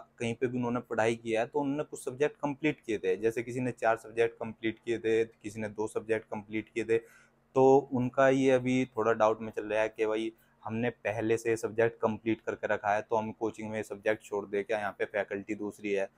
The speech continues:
तो उस चीज़ को आपको कैसे नहीं देखना है, अगर आपने कोई सब्जेक्ट पहले से किया हुआ है,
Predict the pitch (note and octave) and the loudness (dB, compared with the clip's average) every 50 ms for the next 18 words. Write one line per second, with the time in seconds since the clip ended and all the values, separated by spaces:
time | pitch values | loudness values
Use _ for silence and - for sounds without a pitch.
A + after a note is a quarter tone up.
0 | _ _ _ _ _ _ C#3+ D3+ D#3 - - _ _ _ _ - D3 C3+ C3+ - | _ _ _ _ _ _ 4 4 4 2 -4 _ _ _ _ 0 0 0 0 -2
1 | - - D#3 D3+ C#3+ C#3 - D3+ D3 C#3 - - D3+ - - C3+ B2+ B2+ C#3 C3+ | -4 -4 -4 -4 -2 0 2 4 4 4 4 0 -2 0 2 2 2 2 0 -2
2 | C3+ C3+ B2+ C3 A#2+ A#2+ - _ _ _ _ _ _ B2+ A#2 A#2 A#2+ A2+ A#2 A#2 | -2 -2 -2 -4 -6 -8 -8 _ _ _ _ _ _ 0 2 4 4 4 2 2
3 | A2+ A2 A2+ A2 - - _ _ _ _ _ _ _ _ - C3 D3 D#3+ D#3 D#3+ | 2 2 2 0 -2 -6 _ _ _ _ _ _ _ _ 4 6 6 8 10 10
4 | D#3 D#3 D#3+ D#3+ D#3 - D3+ D3+ D3+ - C#3 A#2+ A#2 C3 C3+ C3 - - A2+ G#2 | 8 8 8 2 2 4 4 2 4 2 0 4 6 6 6 4 4 4 4 4
5 | G#2+ A2+ G#2+ - B2+ A2+ - A#2 G#2+ G2 F#2+ F#2+ F#2 E2+ E2+ E2+ E2 | 4 2 0 0 -2 0 2 4 4 4 4 4 2 2 0 0 -2